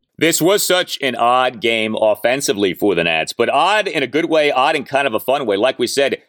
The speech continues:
just six hits, all of them were extra base hits, the four solo homers and the two doubles. The Nats scored exactly one run in each of the first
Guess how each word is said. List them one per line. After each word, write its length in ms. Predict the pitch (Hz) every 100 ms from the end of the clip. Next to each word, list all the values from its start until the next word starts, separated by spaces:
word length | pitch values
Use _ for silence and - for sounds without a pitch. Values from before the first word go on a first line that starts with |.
| _
just 280 | - 123 -
six 280 | 170 - -
hits, 340 | 135 143 -
all 220 | - 135 160
of 60 |
them 160 | 147 143
were 160 | 120
extra 300 | 120 127 -
base 280 | 90 113 113
hits, 240 | 98 95 -
the 80 |
four 240 | 101 131 156
solo 340 | 156 147 135
homers 460 | 113 117 110 110 -
and 160 | 107
the 60 | 98
two 220 | - 135
doubles. 540 | 127 98 90 90 95 - -
The 80 |
Nats 320 | 104 151 - - _ -
scored 400 | - - 147 151
exactly 640 | 143 120 101 135 139 123 110
one 360 | 90 110 208
run 400 | 185 143 139 139
in 280 | 127 104 104
each 360 | 139 170 - -
of 160 | 117
the 80 | 104
first 340 | - 139 -